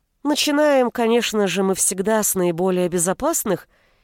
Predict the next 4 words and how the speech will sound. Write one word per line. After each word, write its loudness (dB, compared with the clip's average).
и -6
максимально 0
безвредных -2
препаратов. -4